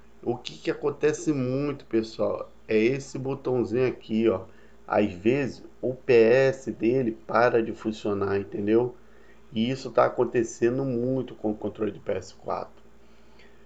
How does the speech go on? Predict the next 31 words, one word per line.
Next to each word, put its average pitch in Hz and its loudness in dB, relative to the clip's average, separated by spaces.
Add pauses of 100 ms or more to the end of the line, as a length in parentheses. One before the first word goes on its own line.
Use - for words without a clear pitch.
(140)
Muito 131 0
controle 117 2
que - -12
tá 113 2
aparecendo 107 0 (1000)
pra 113 6
mim 110 2
ver, 113 2 (840)
é, 110 2
sem 120 2
ligar, 123 2 (420)
às 110 4
vezes 127 0
é 131 2
só 135 4
o, 143 -2
o 120 -4
botão 127 0
P 135 0
S, 120 4
entendeu? 113 2
Então, 139 0 (140)
tu 151 -8
trocando 139 0
a 139 2
manta, 151 0
o 135 -6
controle 139 -4
volta 135 -2
a 131 -4
funcionar. 123 -2